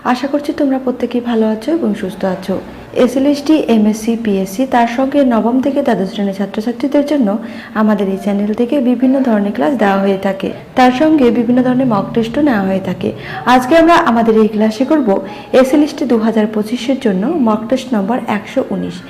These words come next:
এর আগে আমাদের এই চ্যানেলে এক থেকে একশো আঠারো নম্বর মক টেস্ট হয়ে গেছে, তোমরা যারা দেখোনি তারা অবশ্যই দেখে নিও।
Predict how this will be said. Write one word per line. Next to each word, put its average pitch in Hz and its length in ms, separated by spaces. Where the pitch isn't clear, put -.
এর 285 140
আগে 302 220
আমাদের 214 460
এই 202 80
চ্যানেলে 214 500
এক 254 280
থেকে 302 180
একশো 254 380
আঠারো 269 340
নম্বর 294 220
মক 226 320
টেস্ট 240 200
হয়ে 196 180
গেছে, 196 220
তোমরা 262 220
যারা 247 200
দেখোনি 269 500
তারা 214 300
অবশ্যই 208 420
দেখে 285 240
নিও। 294 220